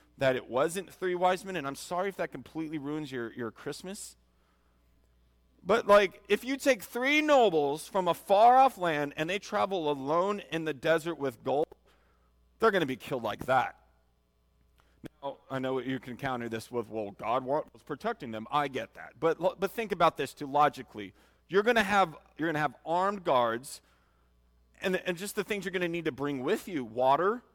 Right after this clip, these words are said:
It's hot. Have, I don't know, Goog-, like, like, you probably could right now look up the weather in Iran and Iraq and Israel. It's probably a little bit hot. I'm guessing, maybe I'm wrong. But it's, there's, there's lots of desert, and that's why I'm saying that. It's hot. They would have to have supplies.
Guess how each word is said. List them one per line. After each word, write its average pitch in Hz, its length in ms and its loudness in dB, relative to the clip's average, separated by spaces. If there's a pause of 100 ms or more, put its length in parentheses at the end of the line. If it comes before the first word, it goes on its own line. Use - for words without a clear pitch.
(140)
It's - 140 -4
hot. 240 320 0 (400)
Have, 165 100 -10 (500)
I 156 60 -10
don't 190 80 -2
know, 202 140 0
Goog-, 170 320 -6
like, 139 180 2 (280)
like, 131 200 -2
you 131 100 -14
probably 165 280 -6
could 131 140 -10
right 139 200 -2
now 147 140 -4
look 131 180 -4
up 143 100 -8
the 123 60 -12
weather 117 380 -4
in 110 240 -10 (1000)
Iran 117 440 -6
and 113 80 -10
Iraq 117 520 -2
and 117 80 -12
Israel. 113 360 -8
It's 120 100 -14
probably 220 340 -6
a 202 40 -10
little 190 140 -6
bit 170 100 -6
hot. 110 260 -10 (360)
I'm 113 140 -12
guessing, 101 320 -16
maybe 78 260 -20
I'm 104 80 -20
wrong. 123 240 -8 (360)
But 196 100 4
it's, 196 100 -2
there's, 208 260 6
there's 131 240 0
lots 143 220 4
of 151 80 -10
desert, 143 260 0
and 104 80 -10
that's 131 140 -8
why 131 140 -4
I'm 127 80 -8
saying 156 240 -6
that. 127 160 -4
It's 139 140 -8
hot. 202 260 8
They 180 80 2
would 175 120 4
have 196 160 6
to 180 100 -2
have 165 180 2
supplies. 175 720 4